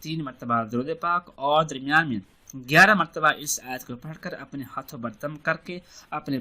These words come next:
पूरे जिस्म के ऊपर हाथों को फेर ले। और ये जब तक आपकी तबीयत के अंदर जल्दबाजी ख़त्म नहीं होती तब तक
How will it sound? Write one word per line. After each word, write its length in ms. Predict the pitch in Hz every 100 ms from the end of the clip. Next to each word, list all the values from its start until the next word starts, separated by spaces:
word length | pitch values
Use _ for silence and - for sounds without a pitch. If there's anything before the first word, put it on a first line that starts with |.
| - -
पूरे 240 | 160 180
जिस्म 340 | 139 135 156
के 140 | 156 123
ऊपर 160 | 123
हाथों 360 | 127 117 117 123
को 60 | 135
फेर 260 | - 107 95
ले। 140 | 92 92 _ _ _ - - - _
और 160 | 185 208
ये 380 | 170 208 220 - _ - _
जब 260 | 156 202 208
तक 200 | 214 208
आपकी 280 | 151 160 -
तबीयत 380 | 170 147 170 180
के 120 | -
अंदर 320 | 135 143 147 107 - _ -
जल्दबाजी 640 | 143 185 180 - 131 143
ख़त्म 280 | 151 151 151
नहीं 220 | 147 156
होती 280 | 165 151 156 151
तब 160 | 156 160
तक 160 | 151